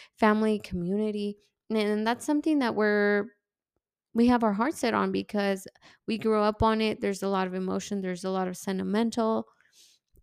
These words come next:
And we're made for this. We're made for gathering, and we're made for togetherness. And food is something that does that. It, it brings a lot of togetherness. It, it brings a lot of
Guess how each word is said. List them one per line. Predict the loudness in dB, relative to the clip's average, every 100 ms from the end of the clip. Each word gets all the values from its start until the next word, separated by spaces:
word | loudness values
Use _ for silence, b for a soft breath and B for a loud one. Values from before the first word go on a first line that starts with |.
| -2
And | 0 2 2
we're | 2
made | 4 0
for | 0 -2
this. | 0 -2
We're | -2
made | -2 -2 -4
for | -6
gathering, | -4 -2 -2 -6 -8 -10 -6
and | -4
we're | -2 -2
made | -2 -4
for | -6 -8
togetherness. | -4 -4 -2 -4 -6 -4
And | -6 -2
food | 2 2
is | 0
something | -4 -4 -4 -2
that | -2 -4 -2
does | -2 -2 -4
that. | -2 -2
It, | -2
it | -4
brings | -4 -4 -2
a |
lot | -4 -6
of | -6
togetherness. | -10 -6 -6 -4 -4 -4 -6
It, | -6 -6
it | -2
brings | 0 0 -2
a |
lot | -4 -2
of | -4